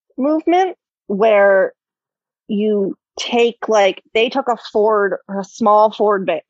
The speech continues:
um, like, like a Sprinter van, like a U P S van kind of thing.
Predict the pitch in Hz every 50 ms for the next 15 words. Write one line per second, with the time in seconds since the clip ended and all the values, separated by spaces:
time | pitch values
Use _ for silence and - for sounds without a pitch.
0 | - - 175 170 170 - - - 185 165 170 - _ _ _ _ _ _ _ _
1 | _ 262 254 247 214 - _ - 196 196 196 214 208 202 196 190 190 196 202 185
2 | 175 - 180 160 160 - 233 196 214 208 - - 196 190 185 190 - 196 196 190
3 | 190 196 196 - 202 190 190 202 196 - 202 202 196 208 214 208